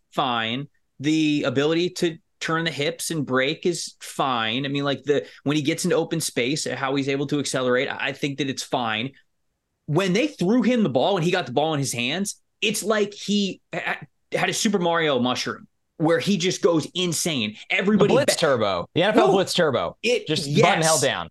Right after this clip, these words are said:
Speaker 1: Yes.
Speaker 2: That's
Speaker 1: When
Speaker 2: what it's
Speaker 1: he
Speaker 2: like.
Speaker 1: catches the ball, it's so different. And so you talking about how different of a player Franklin was in the red zone, when I watched Corley, I was like, "If you are, if you were that athlete at all times,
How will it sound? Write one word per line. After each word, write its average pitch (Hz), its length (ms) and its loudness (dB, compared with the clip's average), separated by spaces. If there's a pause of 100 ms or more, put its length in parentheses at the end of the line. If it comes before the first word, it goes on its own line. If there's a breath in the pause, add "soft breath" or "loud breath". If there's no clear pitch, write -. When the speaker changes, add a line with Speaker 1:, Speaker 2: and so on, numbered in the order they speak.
(120)
Speaker 1:
Yes. 160 680 -2
Speaker 2:
That's 170 160 4
Speaker 1:
When 196 60 6
Speaker 2:
what 180 40 4
it's - 60 -2
Speaker 1:
he 208 60 4
Speaker 2:
like. 107 160 2
Speaker 1:
catches 170 300 -2
the 147 80 -2
ball, 156 240 2
it's - 100 -6
so 147 220 0
different. 117 320 0
And 110 60 -4
so 147 100 2
you 156 240 0
talking 190 420 -4
about 143 260 -2
how 127 320 -2 (120)
different 143 320 -2
of 117 80 -4
a 101 40 -2
player 123 640 -2 (1400)
Franklin 156 600 0
was 117 440 2
in 117 120 -4
the 104 80 -2
red 147 260 0
zone, 101 440 -4 (300)
when 117 200 0
I 180 120 0
watched 180 440 0
Corley, 135 720 0
I 160 100 2
was 170 180 0
like, 151 280 -2
"If 160 200 -2
you 214 380 2
are, 180 260 0
if 170 140 -2
you 214 260 2
were 208 200 2
that 131 480 -2
athlete 143 640 -2 (220)
at 156 260 0
all 147 280 2
times, 139 720 -4